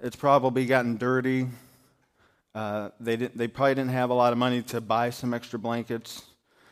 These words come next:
Not to mention that we know that Jesus was born in a stable.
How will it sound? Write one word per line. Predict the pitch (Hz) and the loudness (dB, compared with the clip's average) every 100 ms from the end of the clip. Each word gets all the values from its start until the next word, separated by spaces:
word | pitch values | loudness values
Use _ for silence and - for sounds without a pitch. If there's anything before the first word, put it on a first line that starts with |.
| _ - | _ 0
Not | 127 127 | 0 2
to | |
mention | 139 131 135 | 2 2 2
that | 123 120 | 0 2
we | 120 | 2
know | 123 135 135 | 4 4 4
that | 127 | 0
Jesus | 117 127 123 120 | 0 -2 -2 -4
was | 117 110 - - - _ | -6 -6 -10 -20 -20 _
born | 113 131 147 147 | 0 4 6 6
in | 131 | 4
a | 117 | 0
stable. | - - 139 143 135 117 110 117 | -4 0 2 4 2 0 -2 -4